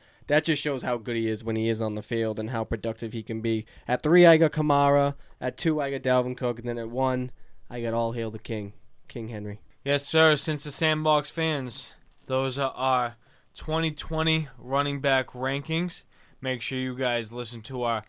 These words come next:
Speaker 2: twenty twenty quarterback top ten. Next week, you guys will hear our wide receivers, and you'll hear the rest of our rankings throughout the year.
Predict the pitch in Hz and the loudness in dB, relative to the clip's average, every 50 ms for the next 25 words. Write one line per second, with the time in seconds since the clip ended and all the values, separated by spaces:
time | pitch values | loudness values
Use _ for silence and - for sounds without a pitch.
0 | _ - _ _ _ _ - - 139 127 123 113 - - 127 123 120 113 - - | _ -20 _ _ _ _ -10 -6 -6 -4 -6 -6 -6 -6 -6 -6 -6 -8 -8 -6
1 | 127 127 123 123 120 123 123 123 123 117 - - 143 127 123 110 - - - 131 | -6 -4 -4 -4 -2 -2 0 0 0 -2 -4 -2 0 0 0 -2 -6 -8 -4 -2
2 | 131 139 156 170 165 - _ _ _ _ _ _ _ _ _ - 135 139 139 131 | 0 0 -2 -4 -6 -12 _ _ _ _ _ _ _ _ _ -8 -4 -2 -2 -2
3 | - - - 139 139 139 135 - 147 131 135 135 131 127 123 123 127 127 135 139 | -4 -6 -8 -8 -8 -8 -8 -8 -6 -2 0 2 2 2 0 -2 -4 -4 -2 0
4 | 135 131 127 120 120 117 120 123 127 127 123 120 123 - - 139 135 139 143 151 | 0 2 2 0 0 0 2 2 2 2 0 -2 -6 -8 -6 -4 -4 -2 -2 -2
5 | 160 165 160 - - _ _ _ _ _ _ _ _ _ - 135 139 139 139 143 | -4 -6 -6 -10 -16 _ _ _ _ _ _ _ _ _ -6 -4 -2 -2 0 0
6 | 147 139 131 139 135 143 151 143 - - 127 135 131 127 127 120 - - - - | 0 0 0 0 0 0 0 0 0 -2 0 4 4 6 6 4 2 -4 -14 -20
7 | - _ - 139 143 139 135 - - 127 123 123 123 117 - - - - - - | -20 _ -4 -2 0 0 0 -2 -4 -4 -4 -4 -6 -8 -10 -14 -16 -18 -18 -16
8 | - - - - - - 135 135 131 123 123 113 - - 131 123 131 143 147 131 | -16 -16 -14 -14 -10 -4 0 2 2 2 2 0 -4 -6 -2 2 6 6 6 6
9 | 110 | 4